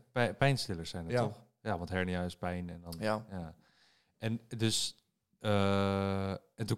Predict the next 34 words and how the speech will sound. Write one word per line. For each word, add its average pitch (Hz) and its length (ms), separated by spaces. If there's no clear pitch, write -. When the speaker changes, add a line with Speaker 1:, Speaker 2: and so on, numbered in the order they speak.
Speaker 1:
en 113 140
toen 107 300
kwam, 104 360
kwam 107 260
die 104 120
beneden 117 560
en 101 280
je 104 140
zag 110 260
hem 127 140
en, 107 240
en 98 280
je 98 100
dacht 98 240
Speaker 2:
Ja, - 100
Speaker 1:
van 95 100
Speaker 2:
toen 98 100
begon 123 140
je 135 40
allemaal 127 180
rare 123 140
dingen 123 140
te 120 60
zeggen. 117 300
Ik - 80
weet 110 140
niet 110 100
eens 104 100
meer 107 100
wat, 104 280
maar 110 180
allemaal 107 220
rare 107 220
dingen. 110 300